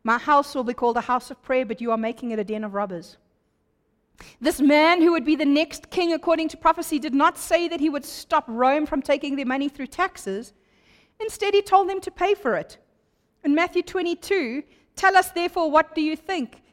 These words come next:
Is it lawful to pay taxes to Caesar or not?"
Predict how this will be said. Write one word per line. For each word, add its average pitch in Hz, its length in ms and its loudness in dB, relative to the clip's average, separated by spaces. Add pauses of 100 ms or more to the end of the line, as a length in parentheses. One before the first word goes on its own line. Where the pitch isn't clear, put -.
Is 302 120 -6
it 311 120 -8
lawful 349 380 -2
to 330 140 -10
pay 294 180 -4
taxes 349 480 -8
to - 160 -20
Caesar 302 340 -6
or 269 140 -8
not?" 277 400 -8